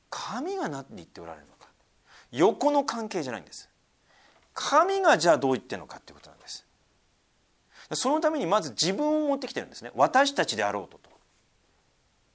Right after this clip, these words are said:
その私たちがの、その述べ伝えた福音、これ神から来てるわけでしょ。だからパウロがその他の福音を語っていたら、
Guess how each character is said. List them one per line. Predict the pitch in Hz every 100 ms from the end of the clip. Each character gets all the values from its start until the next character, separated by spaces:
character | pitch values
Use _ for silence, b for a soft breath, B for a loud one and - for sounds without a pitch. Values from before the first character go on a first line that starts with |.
| _
そ | -
の | 160
私 | 160 185
た | 156
ち |
が | 143
の、 | 127 -
そ | 143
の | 120
述 | 127
べ | 131
伝 | 143 151
え | 123
た | 98
福 | - -
音、 | 120 90 - B
こ | -
れ | -
神 | - 320 392 -
か | -
ら |
来 | -
て | -
る | -
わ |
け | 69
で | -
し |
ょ。 | - _ _ _ _ _ _ _ _ _ _ _ _ _ _ _ _ _ _ _ _ b b b -
だ | 196
か |
ら | 170 - -
パ | - 294
ウ | 339
ロ | 262 156
が | 151 113 - _ _ _ _ _ _
そ | - 160
の | 151 147 - _ _ _
他 | - 151 190
の | 180
福 | - 170
音 | 156
を |
語 | 151 143
っ |
て | -
い | 131
た | 120
ら、 | 85 82